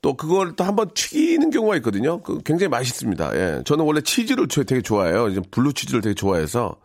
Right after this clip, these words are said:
그게 좀 꼬리꼬리한 걸 좋아해가지고 그거 잘 맞는 것 같은데 맛있던데요. 예, 특히 그,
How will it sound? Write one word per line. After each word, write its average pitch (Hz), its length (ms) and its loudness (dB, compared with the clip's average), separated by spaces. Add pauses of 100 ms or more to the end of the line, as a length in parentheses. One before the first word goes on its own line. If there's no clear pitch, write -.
(420)
그게 123 160 -2
좀 120 100 -2
꼬리꼬리한 175 520 0
걸 110 100 2
좋아해가지고 95 840 0
그거 120 220 -2
잘 127 200 -2
맞는 107 280 0
것 113 80 0
같은데 92 480 -2 (460)
맛있던데요. 113 680 0
예, 92 280 0
특히 - 200 -4 (220)
그, 98 560 2